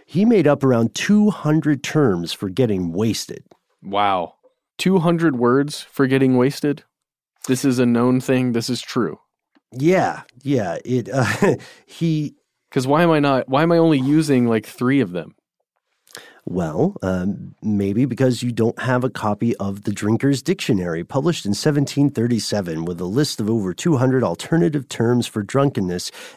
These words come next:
Speaker 1: that Ben Franklin had overheard in taverns over the years in his newspaper, the Pennsylvania Gazette.
Speaker 2: Ah, phrases such as, <laughs> "He's drank more than he has bled." "He's bungy."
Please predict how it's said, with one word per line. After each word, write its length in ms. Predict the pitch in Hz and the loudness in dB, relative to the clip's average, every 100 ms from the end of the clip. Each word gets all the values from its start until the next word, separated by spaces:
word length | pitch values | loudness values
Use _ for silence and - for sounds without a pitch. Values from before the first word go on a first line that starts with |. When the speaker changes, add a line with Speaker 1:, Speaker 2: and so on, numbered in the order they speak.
| 101 | -4
Speaker 1:
that 260 | 104 - | -4 -2
Ben 240 | 123 139 156 | 0 2 2
Franklin 460 | - 107 104 110 | 0 -2 0 -2
had 180 | 101 87 - | -2 -4 -2
overheard 640 | 127 123 110 110 110 117 | 0 0 0 0 0 -2
in 320 | - 101 98 | -2 -4 -4
taverns 640 | 98 - 139 104 90 90 80 | -4 -2 -2 0 -4 -4 -6
over 260 | - 98 104 | -8 -6 -6
the 80 | 98 | -6
years 480 | 117 120 80 87 - - - | -2 -2 -2 -6 -10 -18 -12
in 160 | - 95 | -6 -4
his 180 | 98 | -2
newspaper, 540 | 180 196 - 80 104 110 - | 0 -2 -2 -6 -4 -6 -6
the 100 | 131 | -2
Pennsylvania 540 | 147 139 135 139 139 | -2 0 0 2 2
Gazette. 340 | 131 135 139 - _ _ | 0 0 -2 -4 _ _
Speaker 2:
Ah, 480 | 147 180 143 90 101 - | -4 0 0 0 -4 -10
phrases 420 | - 185 185 165 | -2 0 0 -2
such 240 | - 160 | 0 0
as, 420 | 156 139 127 123 - - 135 - | 2 2 2 -2 -10 -16 -16 -16
<laughs> 320 | - 208 185 _ | -14 -14 -16 _
"He's 320 | 160 175 143 | 0 0 0
drank 380 | 123 160 185 170 | 0 2 0 0
more 320 | 156 160 165 | 4 4 4
than 200 | 147 135 | 4 2
he 120 | 127 | 2
has 160 | 139 117 | 0 0
bled." 500 | 95 107 87 80 - _ _ _ _ _ _ _ | -2 0 -2 -4 -12 _ _ _ _ _ _ _
"He's 280 | - 220 180 | -2 2 2
bungy." 640 | 123 135 175 120 95 85 | 0 0 2 0 -4 -6